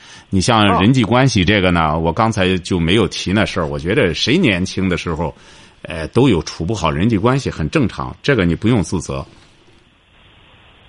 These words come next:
Speaker 2: 嗯，
Speaker 1: 你比如你刚才谈到，
Speaker 2: 我觉得可能是我有很多问题。
Speaker 1: 哎，这个“远上寒山石径斜”。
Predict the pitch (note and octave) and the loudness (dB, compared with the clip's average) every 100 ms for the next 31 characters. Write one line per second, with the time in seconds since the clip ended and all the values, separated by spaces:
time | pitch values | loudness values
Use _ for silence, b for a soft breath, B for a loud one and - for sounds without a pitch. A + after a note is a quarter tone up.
0 | - A#3 G#3+ C#3+ B2+ C3+ B2+ C3+ C3 A2+ | -4 -2 2 2 4 4 4 2 2 0
1 | G#2+ - F#2+ G2+ G3 B3 C4+ A#3+ A3 - | -2 0 0 2 0 -2 -2 -2 -2 -6
2 | - - G#3+ G#3+ F3+ C#2+ C#2 - G1+ - | -14 -12 -2 0 0 -4 -8 -18 -20 -20
3 | _ _ _ _ - - - _ - F2+ | _ _ _ _ -12 -12 -16 _ -2 0
4 | E2+ F2 E2+ b b b b b _ F#2+ | 0 -2 -4 b b b b b _ 0
5 | F2+ G2 A#2+ G2+ F2+ G#2 A2 A2 - G#2 | 2 2 2 0 0 0 0 0 0 0
6 | A2 G2 | 0 0